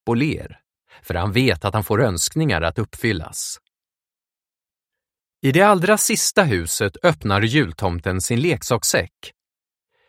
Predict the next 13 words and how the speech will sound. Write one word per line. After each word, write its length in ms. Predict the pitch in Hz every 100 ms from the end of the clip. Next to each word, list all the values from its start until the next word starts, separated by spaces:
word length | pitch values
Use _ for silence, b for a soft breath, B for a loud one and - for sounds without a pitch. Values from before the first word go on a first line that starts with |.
| _ -
"I 80 | 85
det 120 | 87
här 260 | 107 175 202
huset 480 | 165 185 - 196
har 160 | 127 110
vi 120 | 127
ett 80 | 135
speciellt 760 | - - 147 160 135 156 170
önskemål", 800 | 214 104 95 - 147 196 85 - - _ _ _ _ -
säger 260 | - 110
tomten 520 | - 135 82 - 92
till 120 | 92 113
nissen. 460 | 104 - 82 90